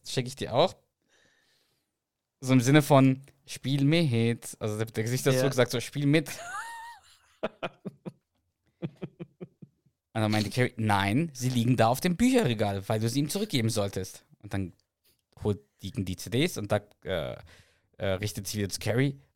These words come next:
Speaker 1: „Okay, war das, hm, nicht deutlich genug?“ Und dann macht er das, den Gesichtsausdruck wieder nach.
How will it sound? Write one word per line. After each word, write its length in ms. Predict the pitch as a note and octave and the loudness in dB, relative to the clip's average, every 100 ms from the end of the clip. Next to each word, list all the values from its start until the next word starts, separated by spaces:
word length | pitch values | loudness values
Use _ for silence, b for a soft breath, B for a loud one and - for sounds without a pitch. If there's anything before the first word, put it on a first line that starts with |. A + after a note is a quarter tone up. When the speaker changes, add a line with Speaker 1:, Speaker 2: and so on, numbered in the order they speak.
| - | -6
Speaker 1:
„Okay, 380 | E3+ D#3+ G2 _ _ | 2 2 2 _ _
war 180 | A#2+ B2+ | 6 8
das, 280 | B2 A2+ - _ - | 8 4 -2 _ 0
hm, 360 | G4 D4+ B2+ | 6 6 4
nicht 220 | - E3+ - | 2 4 8
deutlich 300 | G#3 C#3+ - | 6 6 -2
genug?“ 380 | A2 A2+ D#3 - | 0 0 -2 -4
Und 80 | A2+ | -2
dann 80 | |
macht 180 | A2 - | 0 0
er 60 | G#2 | -4
das, 160 | G2 - | -6 -14
den 280 | - G2+ | -12 -8
Gesichtsausdruck 520 | G2+ G#2+ - G2+ G2 G#2 | -6 -6 -4 -6 -8 -8
wieder 160 | G2 | -6
nach. 280 | F#2 F2+ - | -4 -6 -8